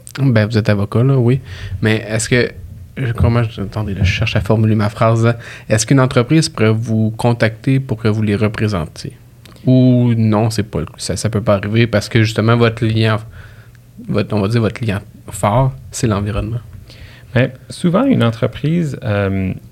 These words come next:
Speaker 2: va être mieux servie avec d'autres types, euh, de juristes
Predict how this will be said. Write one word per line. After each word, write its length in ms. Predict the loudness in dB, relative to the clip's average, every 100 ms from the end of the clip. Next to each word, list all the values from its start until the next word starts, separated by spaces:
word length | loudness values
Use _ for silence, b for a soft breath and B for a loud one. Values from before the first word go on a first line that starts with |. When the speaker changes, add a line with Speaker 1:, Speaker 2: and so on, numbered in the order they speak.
| -8
Speaker 2:
va 260 | -4 0 0
être 240 | 0 0
mieux 320 | 0 2 0 -2
servie 600 | -2 0 0 -2 -4 -6 -18 -6
avec 440 | -2 0 -2 -4 -10
d'autres 500 | -4 0 0 -4 -10 -20
types, 380 | -4 -4 -4 -12 -6
euh, 460 | -2 0 0 -2
de 200 | -4 -4
juristes 600 | -4 -4 -6 -12 -14 -20